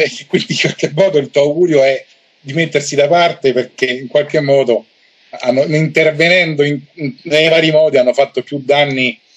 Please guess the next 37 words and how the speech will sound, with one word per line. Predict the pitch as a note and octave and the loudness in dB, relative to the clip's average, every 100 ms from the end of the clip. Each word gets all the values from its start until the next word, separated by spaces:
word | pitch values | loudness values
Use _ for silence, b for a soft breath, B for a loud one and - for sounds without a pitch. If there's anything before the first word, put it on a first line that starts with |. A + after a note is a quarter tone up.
| B B _ | B B _
più | C#3 | -10
danni | C3+ C3+ C#3 C3+ | -2 0 0 -4
che | B2 C#3+ | 0 2
altro | C3+ A#2+ B2 | 2 0 -4
gli | A#2+ | -4
occidentali | A2 B2 A#2+ A#2+ C#3+ C3+ | -4 -2 -4 0 0 0
rispetto | A2+ A2+ - A#2 - | -2 -6 -2 -2 0
al | A#2 | 0
Medio | B2 A#2+ | 2 0
Oriente. | A#2+ B2+ B2 A2 G#2+ G#2+ B B B B B B | 2 2 0 -2 -6 -6 B B B B B B
E | - | -16
quindi, | - D#3 C#3+ B2+ A#2+ A2+ B B - | -8 -4 0 2 0 -4 B B -4
però, | F#3 A3 A#3 G3 F3 | 0 2 2 2 2
però | F3 G3+ A3+ | 2 2 2
c'è | G3+ E3 | 2 2
anche, | F3 F#3 - D#3+ D#3 A#2+ | 2 -2 -4 -2 -2 -4
c'è | - D#3+ | -2 0
anche | E3 F3+ - D#3 D3 C#3+ C#3 C#3+ | 0 -2 -4 0 2 2 -2 -8
da | C3 B2+ D3 | -8 -2 0
chiedersi, | F#3 F3+ D3 D3+ | 2 0 0 -2
questo | F3 D#3+ | -2 0
poi | C#3+ | 0
dopo | D#3 D3+ | 2 2
un | C#3+ | 0
pochino | - D3+ F3 | -2 0 2
l'abbiamo, | C#3+ C3+ C3 C3 - | 2 2 0 0 -4
una | C3 B2+ | -4 0
domanda | C#3+ E3 C#3+ | 0 0 0
a | - _ _ _ - | -2 _ _ _ -20
cui | - C3 | -14 -6
abbiamo | A#2+ B2 | -2 0
dato | B2+ | 0
una | C3 C3 | 2 0
risposta | C3+ B2 - D3 C3 | 0 -2 0 0 0
nelle, | B2 A#2+ B2 | 0 0 0
nelle | B2 B2+ | 0 2
altre, | D3+ D#3+ C#3 C3+ | 0 0 -2 -2